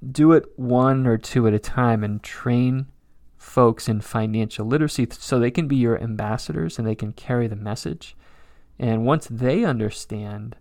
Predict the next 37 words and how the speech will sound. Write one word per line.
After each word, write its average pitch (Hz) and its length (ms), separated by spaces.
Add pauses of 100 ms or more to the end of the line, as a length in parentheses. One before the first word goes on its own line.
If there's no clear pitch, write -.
(640)
how 120 160
this 107 240
works, 107 320
you 123 80
can 120 140
exponentially - 640
increase 120 420
your 110 80
chances 113 880 (580)
that 113 140
open 110 260
book 104 220
is 104 120
gonna 101 280
kinda 98 280
take - 300
off 101 360
and, 110 180 (640)
and 107 140
take - 320
root. 104 280
So - 160
rather 113 220
than 107 120
trying 107 220
to 107 60
do 107 200
too 175 220
much 139 280
too 131 140
fast, 170 460
just, - 320 (420)
it's - 140
going 135 320
to 131 80
take 110 280
time. 107 520